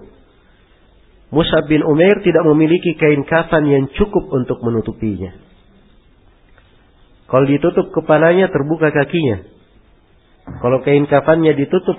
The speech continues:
menutupi kaki, terbuka kepalanya. Maka mengingat hal itu, Abdurrahman bin Auf menangis terseduh-seduh. Beliau berkata, "Saya khawatir, makanan yang berada di depan saya ini,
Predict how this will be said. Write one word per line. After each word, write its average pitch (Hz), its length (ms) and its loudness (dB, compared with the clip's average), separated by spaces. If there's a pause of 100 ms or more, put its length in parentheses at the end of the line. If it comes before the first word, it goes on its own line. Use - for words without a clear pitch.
menutupi 147 800 -2 (880)
kaki, 208 480 -2
terbuka 180 480 0
kepalanya. 143 480 -6 (2500)
Maka 160 240 2
mengingat 196 400 4
hal 180 160 2
itu, 185 240 2 (1200)
Abdurrahman 139 560 0
bin 131 160 0
Auf 151 320 0 (280)
menangis 156 520 0
terseduh-seduh. 101 680 -8 (760)
Beliau 165 160 2
berkata, 156 560 0
"Saya 180 160 0
khawatir, 175 640 0 (800)
makanan 180 480 2
yang 170 160 4
berada 185 280 4
di 196 120 4
depan 175 320 2
saya 165 300 4
ini, 196 160 2